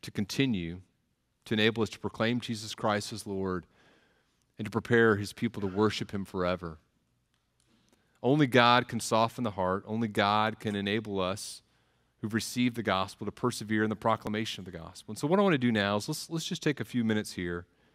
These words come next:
and let's, let's ask God to help us as we close the study here in the book of Acts, to be faithful to be in the church that God has called us to be. Pray with me, and I'm gonna ask you to spend some,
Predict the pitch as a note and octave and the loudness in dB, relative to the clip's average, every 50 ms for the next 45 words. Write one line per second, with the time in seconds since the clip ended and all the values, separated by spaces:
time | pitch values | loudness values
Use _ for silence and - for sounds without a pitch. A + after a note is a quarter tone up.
0 | _ _ _ _ _ _ _ _ - D3+ E3 D#3+ - - D#3+ D3+ - D#3+ D3+ D3 | _ _ _ _ _ _ _ _ -6 -6 -6 -6 -4 -4 -4 -2 0 0 0 0
1 | C#3 - - B2+ A2+ G#2 G2+ F#2+ F#2 F2+ E2+ F2 - _ _ _ _ _ _ _ | 0 -2 -2 -2 0 0 0 0 -2 -2 -6 -8 -14 _ _ _ _ _ _ _
2 | _ _ _ _ _ - A2+ F#2+ A#2 A#2+ A2 - G#2 F#2+ - - G2+ F#2 - G2 | _ _ _ _ _ -10 -4 0 2 2 2 2 -2 -6 -6 -6 -10 -10 -12 -12
3 | - - - A2 G#2+ G#2+ G#2 G#2 G2 - - G2+ - - - A2+ G2+ G2+ F#2 G2 | -8 -2 0 2 4 4 4 2 0 -4 -8 -12 -12 -6 -4 -4 -4 -4 -4 -4
4 | G2 G2 G2 F#2+ F2 F#2+ F2+ - F2+ F#2 F2+ F2+ F2 F2 - - - G#2+ G#2+ F#2+ | -2 -2 -2 -2 -2 -6 -6 -4 -2 -2 0 0 -2 -4 -8 -12 -8 -6 -6 -6
5 | - - A2+ A#2 A#2+ A#2 - - A#2 G#2 G#2+ G2 G#2+ G#2 G2+ G2 G2+ G2 F#2+ F2+ | -2 0 0 0 0 -2 -4 -8 -10 -10 -8 -6 -4 -4 -2 -2 -4 -6 -6 -8
6 | - - A2 G2+ F#2 - - - G2+ G2+ F#2+ F#2 F#2 F2+ F#2 F2 - - - F2+ | -6 -4 -4 -4 -4 -4 -10 -10 -6 -4 -2 -2 -2 -4 -6 -8 -10 -8 -6 -6
7 | F2 F2+ F2 E2+ - - E2 F2+ F2 E2+ - D3 D#3 D3 C3 A#2 - G#2+ G#2 G#2 | -6 -6 -8 -10 -12 -14 -12 -10 -10 -4 0 2 4 4 2 0 -2 0 0 0
8 | G#2+ A2 A2+ A2+ A2 A2 - - A2+ G#2 G#2 G2+ - - - A#2+ G#2+ G2+ G#2+ G2+ | 2 2 2 2 2 0 -2 -4 -6 -6 -4 -6 -8 -8 -8 -8 -8 -8 -8 -12
9 | G2 | -14